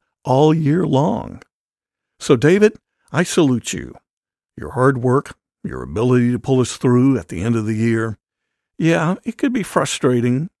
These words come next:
It could be entertaining to watch. But mostly, it taught us an important lesson that we're sharing with all of you now. Do your work.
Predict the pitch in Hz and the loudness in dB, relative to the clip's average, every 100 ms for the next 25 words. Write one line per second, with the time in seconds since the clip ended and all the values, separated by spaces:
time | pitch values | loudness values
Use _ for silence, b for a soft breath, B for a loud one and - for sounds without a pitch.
0 | _ 262 226 269 339 302 277 277 - 269 | _ -12 -10 -6 -2 0 0 -2 -2 0
1 | 220 139 117 98 65 62 - - _ _ | 0 0 -2 -6 -8 -10 -14 -18 _ _
2 | _ _ - - 165 208 - 165 - - | _ _ -4 2 2 2 -2 -8 -8 -12
3 | _ _ _ _ _ - 127 - 147 170 | _ _ _ _ _ -6 -6 -2 0 0
4 | 214 - - 127 113 - 170 170 - 143 | -4 -6 -2 0 0 0 -2 -2 -2 -2
5 | 123 - 131 113 - _ _ _ _ - | -4 -6 -10 -12 -16 _ _ _ _ -10
6 | 85 143 - 139 139 135 127 120 113 117 | -6 -6 0 2 2 2 -2 -2 -2 -2
7 | 107 107 92 64 64 - _ _ _ _ | -4 -4 -4 -8 -12 -18 _ _ _ _
8 | _ _ _ 123 117 127 123 127 120 120 | _ _ _ -4 0 2 2 0 0 -2
9 | 95 - - | -4 -8 -20